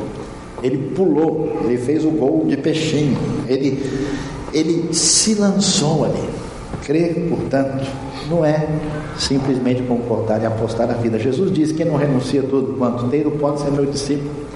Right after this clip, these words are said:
A ideia é seguir e acompanhar. Por isso, a ideia nossa aqui é trocar de óculos,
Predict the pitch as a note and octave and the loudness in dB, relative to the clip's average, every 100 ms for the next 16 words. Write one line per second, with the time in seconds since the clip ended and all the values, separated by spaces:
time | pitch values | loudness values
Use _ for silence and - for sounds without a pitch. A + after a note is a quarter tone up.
0 | - - - - - C3 C3 C3 D#3+ E3+ | -12 -14 -14 -14 -4 0 2 2 2 2
1 | F3 F3 C3+ - D3+ A#2+ B2+ C3 B2 B2+ | 0 0 0 0 0 2 2 2 2 0
2 | B2+ B2+ B2 B2 - A#2 - - A#3+ A3 | 0 0 0 0 0 -4 -6 -2 2 4
3 | A3 F#3+ A3 A3 G#3 A3 - - - - | 2 2 -2 -2 -4 -6 -8 -10 -12 -14
4 | - - - D3 D#3 C3+ C3 C3+ B2+ C3 | -14 -12 -4 -2 0 2 2 2 2 2
5 | C3 D3 D#3+ F3 E3+ E3 C#3 D3 D#3 A#2 | 2 0 -2 0 0 0 0 0 2 2
6 | A2+ A2+ B2 - - - | 2 -2 -4 -4 -4 -4